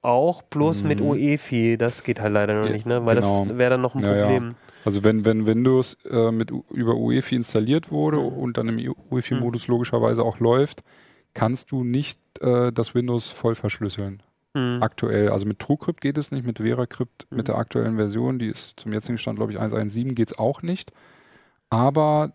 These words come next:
Speaker 2: ähm, der Entwickler, der Idrassi,
Speaker 1: Mhm.
Speaker 2: der hat jetzt noch irgendwie andere Entwickler ins Boot
Speaker 1: Mhm.
Speaker 2: geholt, weil er alleine das nicht hinkriegt. Das ist wohl sehr aufwendig, diesen VeraCrypt-Bootloader dann in der uefi-Umgebung
Speaker 1: Ja.
Speaker 2: irgendwie abzulegen, hin und her.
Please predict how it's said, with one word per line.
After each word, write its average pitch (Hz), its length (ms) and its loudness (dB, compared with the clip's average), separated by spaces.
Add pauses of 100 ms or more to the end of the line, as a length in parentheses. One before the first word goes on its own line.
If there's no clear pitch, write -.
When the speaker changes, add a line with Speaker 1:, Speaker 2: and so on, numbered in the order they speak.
Speaker 2:
ähm, 120 960 0
der 117 120 0
Entwickler, 127 520 -4
der 117 140 -2
Idrassi, 120 560 -4
Speaker 1:
Mhm. 135 40 -6
Speaker 2:
der 117 240 0
hat 117 220 -2
jetzt - 300 -4
noch 120 280 -4
irgendwie 113 300 -4
andere 151 220 0
Entwickler 143 340 -4
ins 135 100 -8
Boot 143 200 -4
Speaker 1:
Mhm. 139 40 -4
Speaker 2:
geholt, 131 220 -2
weil 123 100 -2
er 113 80 0
alleine 113 260 0
das 117 200 -8
nicht 104 80 -10
hinkriegt. 135 360 -6
Das 110 100 -10
ist 117 60 -16
wohl 113 120 -4
sehr 107 160 -2
aufwendig, 123 460 -2
diesen 110 260 -4
VeraCrypt-Bootloader 120 920 -2
dann 117 200 -2
in 120 160 -6
der 113 160 0
uefi-Umgebung 123 760 0
Speaker 1:
Ja. 113 60 -6
Speaker 2:
irgendwie 113 200 -6
abzulegen, 131 400 -4
hin 123 100 -2
und 127 160 -2
her. 131 180 2